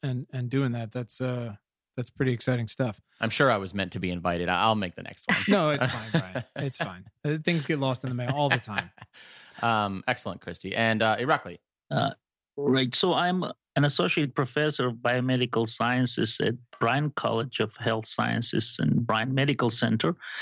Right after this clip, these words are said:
Speaker 3: in Lincoln, Nebraska. And, uh, I'm formally trained, uh, as a mathematician and apply mathematics to biology.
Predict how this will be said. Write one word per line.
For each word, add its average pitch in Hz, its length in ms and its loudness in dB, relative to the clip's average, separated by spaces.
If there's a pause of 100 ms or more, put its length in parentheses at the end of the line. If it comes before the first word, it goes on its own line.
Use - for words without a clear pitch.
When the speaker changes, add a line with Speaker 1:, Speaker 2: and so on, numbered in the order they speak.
(320)
Speaker 3:
in 127 120 6
Lincoln, 127 480 4
Nebraska. 113 800 0
And, 113 400 4
uh, 117 160 4 (540)
I'm 120 240 0
formally 147 480 2
trained, 117 640 2
uh, 113 180 0 (140)
as 117 140 2
a 113 40 4
mathematician 117 1120 2
and 101 220 -2
apply 131 400 2
mathematics 117 1080 -2
to 113 340 4
biology. 127 800 0